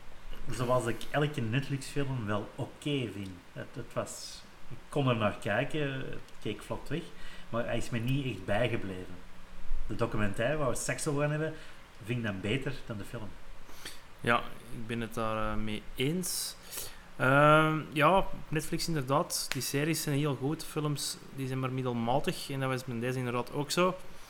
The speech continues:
Speaker 2: En ik had er vooral veel meer van verwacht, want wij hebben al samen eens in de cinema een trailer gekregen van die film. En ik zag er echt naar uit, van amai, dat ziet er goed uit. En ja, het was dan een tegenvaller.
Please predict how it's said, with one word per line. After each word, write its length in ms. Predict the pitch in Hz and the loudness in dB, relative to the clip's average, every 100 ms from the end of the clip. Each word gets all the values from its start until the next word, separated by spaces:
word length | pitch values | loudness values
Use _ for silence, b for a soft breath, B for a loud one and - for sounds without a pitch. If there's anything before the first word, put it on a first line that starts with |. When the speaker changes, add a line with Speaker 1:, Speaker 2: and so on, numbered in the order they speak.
| B B B B | B B B B
Speaker 2:
En 360 | - 147 156 147 - | 2 4 4 2 -2
ik 180 | 160 | 2
had 140 | 180 170 | 4 4
er 80 | 135 | 6
vooral 460 | 143 170 202 - - - - | 8 10 8 4 -2 -4 -4
veel 260 | 127 175 | 4 6
meer 340 | 156 127 156 185 | 6 8 8 8
van 120 | 196 | 4
verwacht, 340 | 190 202 214 | 2 0 0
want 140 | 175 - | -2 0
wij 120 | 151 | 4
hebben 180 | 147 147 | 4 4
al 180 | 156 - | 2 0
samen 380 | - - 160 175 | -4 0 2 4
eens 140 | 175 160 | 2 2
in 80 | |
de 60 | 151 | 0
cinema 420 | - 165 180 180 | 0 0 2 2
een 180 | 151 131 | 2 0
trailer 360 | - 151 180 175 | 4 6 6 4
gekregen 400 | 175 185 185 185 | 0 0 2 2
van 80 | |
die 100 | 180 | 2
film. 380 | 170 214 208 226 226 B B B B B B - | 2 2 4 2 0 B B B B B B 4
En 420 | 151 147 147 - - - - - | 6 6 4 2 -4 -6 -8 -8
ik 120 | 175 151 | -8 0
zag 200 | - 151 | 4 8
er 60 | 175 | 8
echt 140 | 170 | 8
naar 160 | 156 143 | 6 8
uit, 340 | 147 143 - | 6 4 -2
van 140 | - 123 | -2 0
amai, 220 | 127 160 | 2 2
dat 120 | 139 | 2
ziet 180 | 147 139 | 2 0
er 100 | 117 | 0
goed 220 | 123 175 | 2 4
uit. 380 | 185 196 196 - - - - - | 4 2 0 -6 -6 -6 -6 -2
En 320 | 139 139 135 - - - | 2 2 2 0 -6 -6
ja, 320 | - 135 180 - - - - - - - - - B B B B - - - - | 0 2 2 0 -10 -16 -14 -10 -8 -8 -6 0 B B B B -2 0 0 0
het 60 | |
was 160 | 147 135 | 0 2
dan 180 | 147 143 | 4 4
een 140 | 131 | 4
tegenvaller. 520 | 139 139 151 175 202 | 4 4 2 0 -2